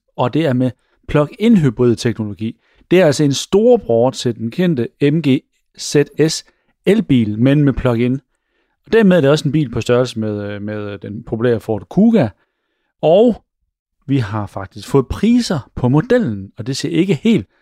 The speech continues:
skævt ud. Den starter ved to hundrede og halvfjerds tusind kroner for basisudgaven, som har ret meget udstyr, og så to hundrede og halvfems tusind kroner for, for topmodellen med blandt andet panorama soltag. Og det er sådan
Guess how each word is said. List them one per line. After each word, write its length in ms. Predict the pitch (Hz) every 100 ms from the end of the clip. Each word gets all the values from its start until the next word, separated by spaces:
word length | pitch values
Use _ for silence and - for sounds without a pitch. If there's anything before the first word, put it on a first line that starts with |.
| _
skævt 460 | - - 180 190 - -
ud. 320 | 202 143 95 - _ _ _ _ -
Den 120 | 143
starter 440 | - 165 190 226
ved 160 | 139 131
to 280 | - 233 170
hundrede 260 | 175 196
og 100 | 165
halvfjerds 500 | 120 113 - 156 190
tusind 340 | - 147 127 120
kroner 400 | - 202 220 156 _ _ _ _
for 300 | - 117 104 _ _ _ _ _
basisudgaven, 760 | 175 208 175 160 185 151 147 160
som 200 | - 110
har 220 | 110 107
ret 160 | 165 -
meget 160 | 139
udstyr, 440 | 156 170 - 131 107 _ _ _ _
og 80 | 135
så 120 | 160
to 180 | 151 175
hundrede 180 | 165 151
og 60 |
halvfems 220 | 123 165 -
tusind 300 | 139 123 110
kroner 280 | 120 135
for, 300 | 120 113 107
for 120 | 104 110
topmodellen 640 | - 156 113 110 104 98
med 260 | 98 104 98 _ _ _ _
blandt 220 | - 123
andet 300 | 117 120 131 110 _ _ _ -
panorama 680 | - 123 113 113 135 135 104 _ _ _
soltag. 680 | - - 156 175 - 107 110
Og 100 | 110
det 80 | 156
er 80 | 156
sådan 320 | 165 147